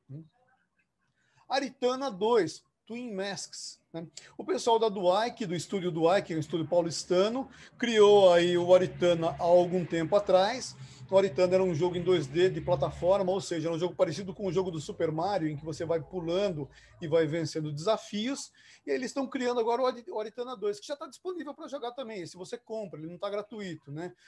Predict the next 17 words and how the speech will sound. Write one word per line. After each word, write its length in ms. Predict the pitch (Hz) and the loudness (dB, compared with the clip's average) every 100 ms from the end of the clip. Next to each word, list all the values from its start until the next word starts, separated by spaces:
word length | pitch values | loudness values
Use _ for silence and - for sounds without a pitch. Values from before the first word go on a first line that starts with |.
| _ - | _ -16
Mas 140 | 226 | -6
ele 100 | 247 | -4
é 40 | |
todo 200 | 240 247 | -4 -10
modelado 360 | 220 208 196 185 | -8 -4 -2 -2
em 80 | 185 | -6
três 340 | 190 185 147 | -8 -8 -6
D. 260 | 143 196 233 _ _ _ | -8 -10 -10 _ _ _
E 80 | 254 | -18
tanto 320 | - 370 302 | -12 -12 -10
no 100 | 269 | -12
primeiro 600 | 285 233 185 202 254 247 | -10 -10 -8 -8 -8 -10
game 420 | 165 175 165 156 | -10 -8 -6 -8
quanto 300 | 143 180 180 | -8 -6 -6
no 100 | 175 | -8
segundo, 720 | 160 - 143 147 269 220 139 123 | -10 -10 -10 -6 -4 -6 -8 -10
né, 160 | 160 | -12